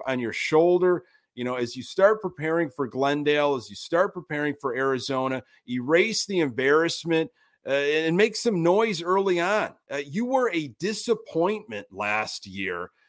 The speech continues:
Uh, be ready to punch some teams in the mouth, surprise them, and prove, uh, the A L wrong, especially the A L Central early,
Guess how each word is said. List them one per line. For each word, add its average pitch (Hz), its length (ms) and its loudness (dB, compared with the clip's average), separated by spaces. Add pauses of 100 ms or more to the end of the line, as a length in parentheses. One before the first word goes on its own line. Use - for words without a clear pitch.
(160)
Uh, 127 100 -4
be 190 180 -4
ready 247 320 0
to 208 80 2
punch 190 420 -4
some 180 160 -2
teams 185 440 -4
in 208 260 -4
the 220 80 -2
mouth, 156 420 0
surprise 170 720 -2
them, 202 240 0 (220)
and 143 220 -8
prove, 226 500 2 (320)
uh, 143 120 0
the 147 220 -4
A 196 300 2
L 175 320 6
wrong, 175 420 4
especially 139 720 0 (260)
the 120 200 -4
A 127 260 -2
L 110 200 -2
Central 107 580 -6
early, 147 480 6